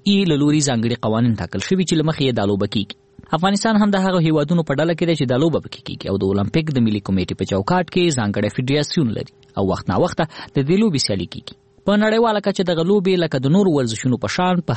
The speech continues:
هرو څلورو کلونو کې یو ځل کیږي. د شطرنج تخته.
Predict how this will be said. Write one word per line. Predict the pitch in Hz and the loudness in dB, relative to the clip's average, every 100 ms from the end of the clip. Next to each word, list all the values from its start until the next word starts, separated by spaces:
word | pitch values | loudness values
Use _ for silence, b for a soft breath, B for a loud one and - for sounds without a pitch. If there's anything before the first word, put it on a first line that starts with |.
| 190 | 0
هرو | 170 | 0
څلورو | - 117 107 98 | 0 -2 0 -2
کلونو | 95 135 190 | -2 0 0
کې | 170 123 | 0 0
یو | 120 104 | 2 0
ځل | 98 80 | -2 -4
کیږي. | - - - _ - _ _ | -10 -18 -20 _ -20 _ _
د | 147 | -2
شطرنج | 170 160 180 170 | -2 0 0 0
تخته. | - 117 - | -2 -6 -6